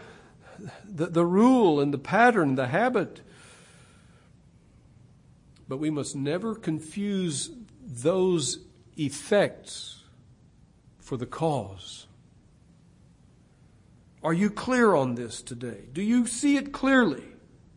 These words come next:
Don't be confused. Are you looking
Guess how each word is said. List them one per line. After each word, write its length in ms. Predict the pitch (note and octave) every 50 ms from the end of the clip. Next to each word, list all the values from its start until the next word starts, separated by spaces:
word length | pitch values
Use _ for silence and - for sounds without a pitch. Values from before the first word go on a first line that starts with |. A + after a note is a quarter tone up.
| - - -
Don't 260 | - A3+ C#4+ C#4+ A3
be 160 | A3+ C#4+ D4
confused. 840 | C4 - A#3+ A3+ F3 - - C#3 A#2 G#2+ G2+ G#2 - - - - - _ _ _ _ _ _ _ _ _ _ _ - - _ _ _ _ _ - - - - _ - - - - _ - _ _ - - - - - - - -
Are 120 | F3 G#3
you 180 | A3+ B3 C4+ C4+
looking 480 | C4 C#4+ D4+ D4 D4 D4 C4+ C4+ B3+